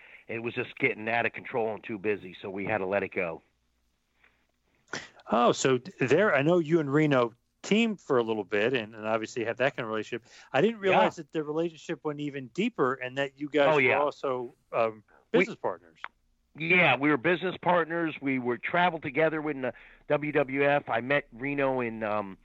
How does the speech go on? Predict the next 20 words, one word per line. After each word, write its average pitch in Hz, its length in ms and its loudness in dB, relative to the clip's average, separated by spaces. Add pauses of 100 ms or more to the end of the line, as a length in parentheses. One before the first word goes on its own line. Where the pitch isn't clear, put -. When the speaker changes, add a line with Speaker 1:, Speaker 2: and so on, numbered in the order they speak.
(140)
Speaker 1:
Jarrett 135 340 2
Promotions. 131 720 -2 (580)
Uh, 107 300 4
he 131 160 -2
li-, 123 220 0
he's 143 180 -6
from 151 240 0
Nashville. 135 560 2
I 120 140 4
lived 135 240 0
there 135 160 2
for 117 160 -12
ten 135 280 -4
years. 131 360 -2 (380)
We 135 140 -2
became 127 360 -2
good 123 240 -2
buddies, 131 460 2
and, 113 280 -6
uh, 113 220 2